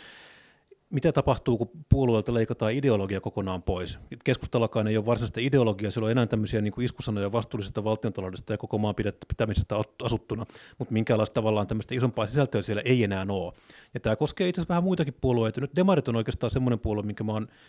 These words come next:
huomannut, että on tehnyt se-, selkeästi sentään niinku hyvää ohjelmatyötä, mikä tavallaan antaa sit niinku puolueelle sisäisiä työkaluja käsitellä niinku muutosta ja käsitellä itseään, ja se tavallaan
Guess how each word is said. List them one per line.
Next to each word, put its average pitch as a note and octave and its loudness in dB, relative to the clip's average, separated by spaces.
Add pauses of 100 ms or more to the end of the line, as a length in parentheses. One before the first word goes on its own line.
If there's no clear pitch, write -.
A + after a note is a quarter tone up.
(420)
huomannut, A#2+ 2
että - -4
on A2 -2
tehnyt A2+ 0
se-, B2+ -2
selkeästi C3+ -2
sentään A2+ -2
niinku G#2+ -4
hyvää B2 0
ohjelmatyötä, G#2+ -2 (100)
mikä A2 -8
tavallaan G#2 -2
antaa G#2+ -4
sit A2 -12
niinku G#2 -4 (580)
puolueelle A2+ 6
sisäisiä B2 0
työkaluja G#2 -4
käsitellä A2+ 0
niinku F#2+ -6 (160)
muutosta B2+ -6
ja G2+ -6
käsitellä A2+ -4
itseään, F#2+ -6
ja F#2 -12
se - -10
tavallaan G#2 -4